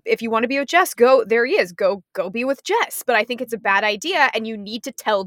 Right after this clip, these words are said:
Dean," you know? And so she was trying a little bit. I mean, a-, again, I, I think Lorelai is a terrible person as well. But, but in this p-, particular instance we're talking about, she at least was trying to get Rory to see that she was making a ridiculous decision.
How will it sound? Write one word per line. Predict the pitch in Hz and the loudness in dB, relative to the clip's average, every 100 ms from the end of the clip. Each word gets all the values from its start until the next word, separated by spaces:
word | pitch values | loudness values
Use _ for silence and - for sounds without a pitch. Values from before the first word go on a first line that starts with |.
| 170 | -4
Dean," | 247 202 - | -8 -8 -10
you | 240 | -4
know? | 226 214 240 294 - | 0 2 2 0 0
And | 262 | 0
so | 320 | 0
she | 311 381 | -2 0
was | 440 | 0
trying | - 370 453 453 392 | -2 -2 0 0 -2
a | 277 | -2
little | 269 277 254 | 0 2 2
bit. | 220 | 2
I | 240 | 2
mean, | 269 | 0
a-, | - 220 - | -2 -4 -4
again, | 262 240 175 180 | 0 2 2 2
I, | 226 240 | 0 2
I | 247 | 0
think | 262 240 226 | 0 -8 -12
Lorelai | 214 214 220 208 202 | -8 -4 -2 -2 -4
is | 202 | -6
a | |
terrible | 196 208 196 | -8 -8 -6
person | 185 196 202 185 | -8 -10 -12 -14
as | 180 | -4
well. | 226 180 | 0 0
But, | 185 240 - 190 | 0 -2 -2 2
but | 269 | 2
in | 240 | 2
this | 240 440 - - - | 0 0 0 -12 -16
p-, | 247 233 | -18 -14
particular | - 254 311 247 | -12 -10 -4 -4
instance | 220 208 185 | -4 -8 -12
we're | 180 | -8
talking | 185 180 165 | -4 -4 -6
about, | 185 | -8
she | - 254 | -2 -2
at | |
least | 294 349 | 0 -2
was | 262 - | -4 -2
trying | 247 226 220 | 2 2 2
to | |
get | 202 202 | -2 -2
Rory | 190 190 175 | -2 -4 -6
to | |
see | 175 196 | -8 -8
that | - | -6
she | - 180 | -6 -8
was | 175 170 - | -10 -10 -14
making | 180 202 185 185 | -6 -4 -4 -2
a | 175 | -2
ridiculous | 170 175 156 - - | -4 -8 -8 -8 -12
decision. | - - - - - | -12 -10 -10 -8 -12